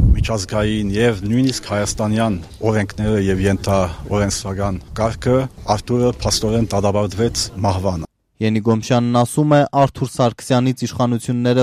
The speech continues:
Speaker 2: վրեժ էին լուծում, նաև մյուսներին ցույց տալիս, որ այդ տեսակը չի հանդուրժվելու։
Speaker 1: Պատժել մարդկանց, ովքեր համարձակվում են ընդվզել այս տիրող անընդունելի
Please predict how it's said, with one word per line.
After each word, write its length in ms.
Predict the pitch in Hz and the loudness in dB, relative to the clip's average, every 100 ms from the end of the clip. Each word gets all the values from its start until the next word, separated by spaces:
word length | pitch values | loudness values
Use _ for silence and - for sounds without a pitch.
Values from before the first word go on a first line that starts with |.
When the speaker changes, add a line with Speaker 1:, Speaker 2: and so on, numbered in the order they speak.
| 117 | 2
Speaker 2:
վրեժ 300 | 120 135 123 | 4 4 4
էին 220 | 117 107 101 | 2 2 0
լուծում, 440 | 98 - 98 95 - - _ | -2 0 -2 -2 -8 -20 _
նաև 220 | 139 139 139 | 2 4 4
մյուսներին 460 | 135 - 147 147 147 | 0 2 2 2 0
ցույց 280 | - 107 - | -2 -4 2
տալիս, 380 | 107 101 98 - | 2 4 2 2
որ 140 | 107 | 2
այդ 120 | 104 - | 2 0
տեսակը 460 | 110 - 131 - 110 | -2 0 0 0 -4
չի 180 | - 127 | -2 2
հանդուրժվելու։ 800 | 117 104 98 90 90 87 85 85 85 - - | 2 2 0 -4 -2 -2 0 -2 -4 -10 -12
Speaker 1:
Պատժել 580 | 101 110 92 98 123 135 131 - | -4 -4 -2 -2 -2 -2 -6 -10
մարդկանց, 580 | 101 113 - 123 127 - | -4 -4 -2 -2 -2 -4
ովքեր 380 | - 104 - 113 | -6 -6 0 0
համարձակվում 800 | 98 104 104 - 107 90 113 110 | 2 0 0 0 -2 0 -2 0
են 160 | 98 - - | -2 -4 -8
ընդվզել 480 | 104 120 101 123 95 - - | -4 -2 2 2 2 -4 -8
այս 220 | 101 - | -6 -4
տիրող 380 | 110 110 107 - - - | -2 2 0 -2 -12 -10
անընդունելի 680 | - 110 101 113 110 107 110 | -2 -2 0 0 0 0 -2